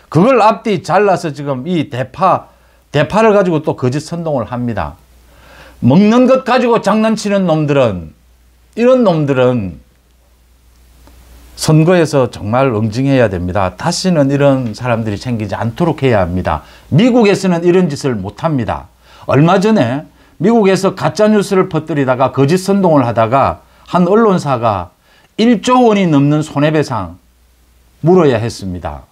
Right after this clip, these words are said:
일조 원이 넘었습니다. 지금 조국이 하는 짓, 조국의 지금 재산이 오십억이던데 오십억의 이 벌금을 물려야 합니다. 손해배상을 물려야 합니다.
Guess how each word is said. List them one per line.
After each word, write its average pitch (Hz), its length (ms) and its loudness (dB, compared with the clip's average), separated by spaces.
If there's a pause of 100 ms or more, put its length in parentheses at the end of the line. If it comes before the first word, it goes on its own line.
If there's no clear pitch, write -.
(180)
일조 202 380 0
원이 135 200 2
넘었습니다. 95 720 -6 (1080)
지금 190 260 2
조국이 180 420 2
하는 214 340 2
짓, 143 400 -2 (520)
조국의 196 400 4
지금 208 200 0
재산이 185 380 2
오십억이던데 147 920 2
오십억의 190 800 2
이 170 120 0
벌금을 165 420 0
물려야 143 480 2
합니다. 104 500 -6 (200)
손해배상을 151 600 -2
물려야 123 440 2
합니다. 92 420 -4